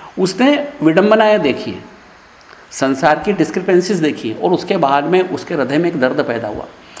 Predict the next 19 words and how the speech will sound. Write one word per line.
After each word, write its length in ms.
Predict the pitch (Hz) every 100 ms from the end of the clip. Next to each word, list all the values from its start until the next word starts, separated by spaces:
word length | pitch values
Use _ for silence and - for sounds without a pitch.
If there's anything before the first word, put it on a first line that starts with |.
| - -
उस 180 | 269 185
दर्द 300 | 160 170 208
ने 400 | 214 254 - - - - - - - - - - - _ _ _
अंदर 260 | 143 170 185
की 120 | 196
तरफ 440 | 185 185 - - - - - - -
हलचल 260 | 147 170
पैदा 260 | 156 131 127
की। 200 | - - - - - - - - - - -
उस 200 | 214 - - -
हलचल 500 | 151 147 185 180 - - - - - - - - -
की 160 | 214 208
स्थिति 340 | - 196 202
में 260 | 175 98 - - - - - - -
एक 320 | 165 175 170
कविता 420 | 147 120 123 135 147 202 - - -
का 320 | 131 170 - - - - - - - - - 143
गर्भाधान 600 | 123 127 135 139 131 131
हुआ। 240 | 101 -